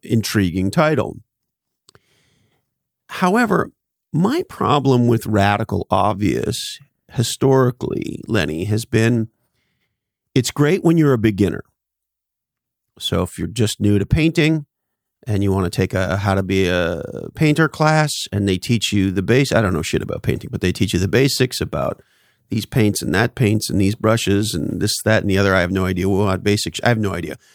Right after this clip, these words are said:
That's exactly what you need. And, and you don't want the, uh,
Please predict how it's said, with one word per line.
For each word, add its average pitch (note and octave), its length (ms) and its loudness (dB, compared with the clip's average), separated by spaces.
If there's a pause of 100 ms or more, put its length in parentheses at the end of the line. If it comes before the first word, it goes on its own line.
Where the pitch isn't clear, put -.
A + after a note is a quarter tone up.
(320)
That's D3 200 0
exactly E3 380 0
what C3+ 160 2
you A#2+ 60 4
need. D#3+ 260 0 (640)
And, G#2+ 280 2
and G#2+ 160 2
you G#2 60 4
don't B2+ 280 2
want B2 380 2
the, G#2 420 -2 (440)
uh, G2+ 520 -4